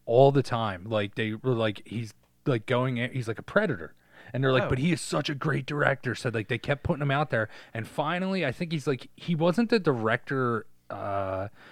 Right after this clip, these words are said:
Speaker 1: I think, all the way, but he oversaw it. And then finally they got rid of him, I think, in, like, one or two X-Men's later.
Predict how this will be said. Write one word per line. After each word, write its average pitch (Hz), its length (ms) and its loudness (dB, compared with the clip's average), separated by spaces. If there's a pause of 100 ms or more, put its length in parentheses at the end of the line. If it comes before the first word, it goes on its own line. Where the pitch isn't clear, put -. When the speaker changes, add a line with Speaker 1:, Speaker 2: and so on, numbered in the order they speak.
(140)
Speaker 1:
I 101 80 0
think, 117 320 -6 (760)
all 117 220 2
the 110 80 0
way, 107 260 0
but 117 140 -4
he 107 100 -6
oversaw 117 600 0
it. - 80 -6
And 120 100 -6
then 107 100 -4
finally 117 460 -2
they 101 140 -8
got 104 280 0
rid 98 160 -2
of 107 100 -2
him, 117 220 -4
I 95 80 -6
think, 110 320 -10
in, 104 140 -6
like, 95 160 -8 (240)
one 107 260 -4
or 110 80 0
two 107 220 -4
X-Men's 104 420 -6
later. 104 400 -4